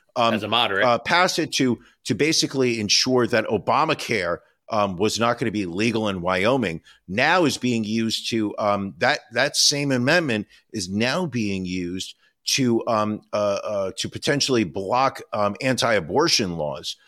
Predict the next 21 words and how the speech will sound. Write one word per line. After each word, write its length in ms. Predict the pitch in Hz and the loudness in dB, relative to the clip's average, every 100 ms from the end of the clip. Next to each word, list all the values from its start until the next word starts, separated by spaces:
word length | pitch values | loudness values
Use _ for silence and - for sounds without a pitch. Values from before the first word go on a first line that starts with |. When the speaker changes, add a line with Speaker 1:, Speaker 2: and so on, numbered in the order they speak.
| _ - | _ -4
Speaker 1:
that 100 | 104 | -2
are 60 | 98 | -2
Speaker 2:
Nice. 80 | |
Speaker 1:
being 220 | 98 98 - | -2 -4 -4
pe-, 180 | 113 - | -6 -6
pushed 320 | - 113 - - | -2 0 0 0
through 320 | 98 90 78 _ _ - | 0 0 -4 _ _ -4
in 180 | 117 98 | -2 0
Wyoming. 460 | 98 92 80 78 | 0 -2 -4 -4
So 240 | - 101 - | 0 0 2
I 240 | 170 202 - | 2 2 0
absolutely 560 | 156 185 - 131 110 | 0 0 0 2 2
love, 760 | 92 90 104 123 156 143 78 - - | 0 -2 0 2 4 4 0 -8 -10
and, 220 | 110 123 | -8 -6
and 180 | 120 107 - - - | -6 -6 -12 -4 0
listen, 320 | 147 110 76 | 2 0 -2
once 240 | 98 - | -2 0
again, 360 | 135 151 139 135 _ | 2 2 0 -4 _
I 60 | 98 | 0
love 220 | 110 131 | 2 2
chaos. 480 | - 151 120 107 - | 2 2 2 2 -2